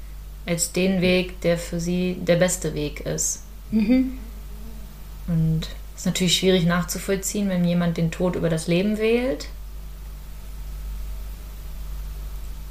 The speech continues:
Speaker 1: Aber vielleicht hilft einem der Gedanke dann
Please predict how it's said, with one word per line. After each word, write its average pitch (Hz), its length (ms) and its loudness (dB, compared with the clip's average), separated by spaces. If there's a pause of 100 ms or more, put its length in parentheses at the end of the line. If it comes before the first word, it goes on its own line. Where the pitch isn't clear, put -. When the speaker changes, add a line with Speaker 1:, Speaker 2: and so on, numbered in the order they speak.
(480)
Speaker 1:
Aber 170 720 6 (1600)
vielleicht 208 260 6
hilft 226 240 10
einem 202 160 4
der 196 120 8
Gedanke 185 440 6
dann 180 420 6